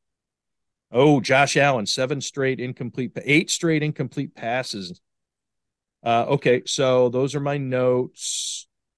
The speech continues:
Uh, and then my interview notes afterwards, uh, Von Miller drinking his, um, Labatt Blue Light in the locker room, which a lot of that, that was a viral tweet when I, when I wrote about that.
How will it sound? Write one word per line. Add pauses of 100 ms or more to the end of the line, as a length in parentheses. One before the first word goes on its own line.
(500)
Uh,
and
then
my
interview
notes
afterwards, (220)
uh,
Von
Miller (100)
drinking
his, (560)
um,
Labatt
Blue
Light (320)
in
the
locker
room,
which
a
lot
of
that, (320)
that
was
a
viral
tweet
when
I, (200)
when
I
wrote
about
that.